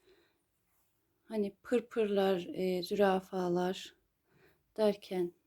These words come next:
inanın hani hem bu model biraz daha bütçeniz için daha iyi olur. Ağır da olsa geliri biraz daha yüksek olacaktır sizin için arkadaşlar, iğneci arkadaşlarım.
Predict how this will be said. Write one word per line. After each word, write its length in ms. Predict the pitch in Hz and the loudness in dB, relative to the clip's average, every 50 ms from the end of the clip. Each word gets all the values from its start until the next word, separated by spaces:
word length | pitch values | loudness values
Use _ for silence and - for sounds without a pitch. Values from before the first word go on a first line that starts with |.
| _ _ _ - | _ _ _ -6
inanın 420 | 208 214 220 214 202 196 190 196 | -4 -2 0 0 2 0 0 -2
hani 340 | 190 208 196 196 196 196 196 - - _ _ _ _ _ _ _ _ _ _ _ _ _ _ _ _ _ _ | -4 -4 -2 -2 -2 -2 -4 -8 -16 _ _ _ _ _ _ _ _ _ _ _ _ _ _ _ _ _ _
hem 260 | - 240 240 233 214 | -10 -6 -6 -4 -2
bu 40 | 226 | -2
model 400 | 233 233 226 180 233 226 220 202 | -2 -2 0 2 2 2 4 4
biraz 340 | 220 226 226 214 196 - - | 4 6 6 4 4 0 -2
daha 360 | 220 196 202 214 208 208 - | -2 0 2 2 2 2 -2
bütçeniz 500 | - - - - 214 208 208 208 180 - | -12 -10 -2 2 4 6 6 4 2 0
için 360 | 208 - - - 208 202 190 | -6 -8 -6 -4 -2 -2 0
daha 220 | 185 196 185 202 202 | 0 -2 -2 -2 -2
iyi 320 | 190 - 170 160 165 - | -2 0 -2 -2 -2 -2
olur. 420 | - 170 175 175 196 - - - _ _ _ _ _ _ _ _ _ _ _ _ _ _ - - - _ _ _ - | 0 2 4 4 2 0 -4 -12 _ _ _ _ _ _ _ _ _ _ _ _ _ _ -20 -20 -20 _ _ _ -2
Ağır 380 | 190 202 220 233 240 220 214 214 | 4 6 8 8 8 6 6 4
da 60 | 202 | 4
olsa 480 | 185 170 170 170 170 - - 226 226 - - _ _ _ _ _ _ _ _ _ | 4 4 2 0 -4 -6 -8 -8 -8 -10 -14 _ _ _ _ _ _ _ _ _
geliri 400 | - 233 226 208 208 196 208 202 | 0 2 4 4 6 4 4 4
biraz 300 | 202 196 202 196 175 175 | 6 6 6 6 4 2
daha 180 | 185 185 175 208 | -2 -2 -2 -2
yüksek 540 | 196 185 180 175 175 - - 196 185 185 - | -4 -4 -4 -6 -8 -6 -2 -4 -2 -2 0
olacaktır 640 | - 170 175 170 175 180 175 175 - - 202 202 | 0 2 2 2 2 2 -2 -2 -4 -6 -6 -6
sizin 480 | 202 - - 185 170 170 180 202 196 - | -6 -6 -8 -6 -4 -2 0 0 0 -2
için 260 | 175 175 - - 165 | -4 -6 -6 -4 0
arkadaşlar, 840 | 185 180 175 175 180 175 170 175 170 170 - - 175 170 170 - - _ | 0 0 0 0 -2 -2 -2 -2 -2 -4 -6 -6 -8 -8 -8 -10 -12 _
iğneci 400 | - 185 190 190 180 170 170 170 | 0 2 6 6 6 6 4 2
arkadaşlarım. 800 | 170 165 165 - 170 170 165 170 - - 170 170 160 165 170 | -2 -2 -4 -4 -4 -4 -4 -4 -4 -4 -2 2 2 2 2